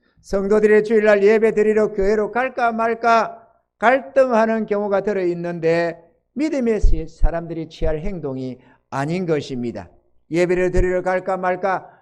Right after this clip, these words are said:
갈등을 해서도 안 되겠지만 그 결정권이 성도 자신에게 있는 것이 아니라 자신을 구원하시고 주가 되신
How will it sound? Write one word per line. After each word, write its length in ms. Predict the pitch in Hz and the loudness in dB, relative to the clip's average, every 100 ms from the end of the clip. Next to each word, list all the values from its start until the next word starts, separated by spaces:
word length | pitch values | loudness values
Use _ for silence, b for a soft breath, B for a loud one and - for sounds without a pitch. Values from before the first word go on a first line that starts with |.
| B | B
갈등을 560 | 202 240 247 254 233 202 | -2 -2 0 0 0 2
해서도 420 | 285 311 262 240 | 4 4 2 -2
안 300 | 226 202 226 | -2 -4 2
되겠지만 1080 | 269 269 196 - 151 139 143 151 156 147 120 _ b b _ _ | 4 4 2 -4 -8 -4 -2 -2 -2 -4 -8 _ b b _ _
그 480 | - 147 156 156 _ - | -10 -4 -4 -6 _ -2
결정권이 1200 | 269 294 285 269 254 254 262 285 254 - - _ | -2 -2 -2 0 0 0 2 2 2 -4 -20 _
성도 560 | - 185 196 208 233 | 2 2 2 0 -2
자신에게 720 | - 233 277 311 285 277 262 | -2 -4 -4 -2 0 2 0
있는 280 | 233 220 220 | 0 -6 -4
것이 360 | 214 214 208 220 | -4 -4 -4 -6
아니라 580 | 190 185 196 202 196 180 b b b _ _ _ | -6 -6 -4 -2 -4 -6 b b b _ _ _
자신을 760 | 147 147 143 151 143 135 131 | -8 -8 -6 -10 -8 -10 -12
구원하시고 1120 | - 127 135 135 131 127 123 127 123 127 196 | -10 -8 -6 -6 -10 -12 -12 -14 -10 -10 -12
주가 360 | - 254 214 185 | -14 -8 -6 -6
되신 400 | 185 180 202 | -8 -8 -8